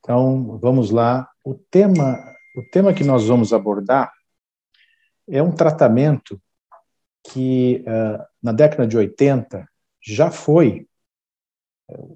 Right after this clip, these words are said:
primeira linha de tratamento para disfunção erétil. E hoje, apesar de toda a, a, todo o emprego, toda a che-,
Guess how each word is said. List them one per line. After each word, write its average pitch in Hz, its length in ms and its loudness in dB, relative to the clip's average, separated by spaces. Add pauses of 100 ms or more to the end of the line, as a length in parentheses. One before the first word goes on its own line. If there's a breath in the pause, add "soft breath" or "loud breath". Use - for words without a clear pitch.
(100)
primeira 175 400 4
linha 160 300 0
de 147 100 -4
tratamento 135 600 -4
para 135 100 -6
disfunção 139 540 -10
erétil. 107 400 -10 (840)
E 185 120 4
hoje, 175 280 6
apesar 139 540 4
de 123 320 -4
toda 143 520 0
a, 107 240 -8
a, 101 460 -12 (960)
todo 131 220 0
o 123 60 0
emprego, 117 720 2
toda 123 400 0
a 107 40 -6
che-, - 260 -14